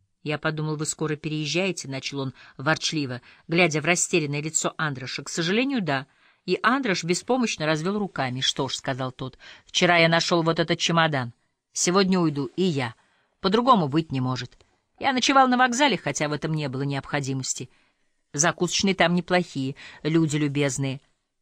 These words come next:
А потом ещё и пустой чемодан. У почтового ящика. Но вы знаете где, возле моста». Сразу подумал, это не случайно. И он переезжает, и я. Господин Шмидт подхватил чемодан, кивнул и пошёл вниз по лестнице.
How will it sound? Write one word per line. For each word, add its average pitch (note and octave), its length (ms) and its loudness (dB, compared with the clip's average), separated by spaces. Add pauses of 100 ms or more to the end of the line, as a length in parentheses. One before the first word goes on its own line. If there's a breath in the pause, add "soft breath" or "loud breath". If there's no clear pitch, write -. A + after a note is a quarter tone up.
А E3 100 0
потом G#3 260 2
ещё E3+ 180 2
и D3+ 40 0
пустой E3 340 0
чемодан. C3+ 560 -2 (640)
У F#3+ 80 -2
почтового F#3 520 2
ящика. D3+ 580 -2 (440)
Но D4 120 0
вы D4+ 100 6
знаете F#3 380 2
где, B2 180 -8
возле D#3+ 240 2
моста». F3+ 400 0 (800)
Сразу D3 320 0
подумал, C3+ 400 -2
это F#3 260 2
не D3+ 100 0
случайно. B2+ 600 -4 (640)
И B2+ 100 -8
он G3+ 220 4
переезжает, E3 680 -2 (240)
и C#3+ 80 -6
я. A#2+ 280 -8 (680 loud breath)
Господин A#3+ 400 2
Шмидт A#3 260 0
подхватил A#3+ 440 0
чемодан, E3 440 0
кивнул A#3 360 -2
и F#3 40 2
пошёл E3 320 0
вниз G3 260 0
по D3 120 -2
лестнице. C#3 560 -6